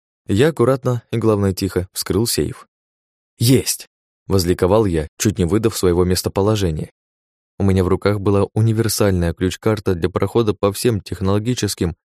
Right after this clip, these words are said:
опасным объектам города. Это не значит, что вообще ко всему городу, но такой пропуск покрывает уже довольно большую территорию,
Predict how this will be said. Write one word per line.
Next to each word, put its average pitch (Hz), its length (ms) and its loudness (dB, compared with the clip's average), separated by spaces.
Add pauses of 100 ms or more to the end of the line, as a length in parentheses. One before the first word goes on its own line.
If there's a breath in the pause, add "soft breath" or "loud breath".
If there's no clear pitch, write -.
(200)
опасным 113 440 2
объектам 113 460 0
города. 95 440 0 (380)
Это 123 200 2
не 147 100 2
значит, 143 340 0
что 95 200 -2
вообще 98 300 0
ко 85 140 -2
всему 92 260 -2
городу, 85 380 0 (280)
но 98 80 0
такой 113 260 2
пропуск - 440 -2
покрывает 104 500 0
уже 110 200 2
довольно 98 380 0
большую 90 380 0
территорию, 95 600 -2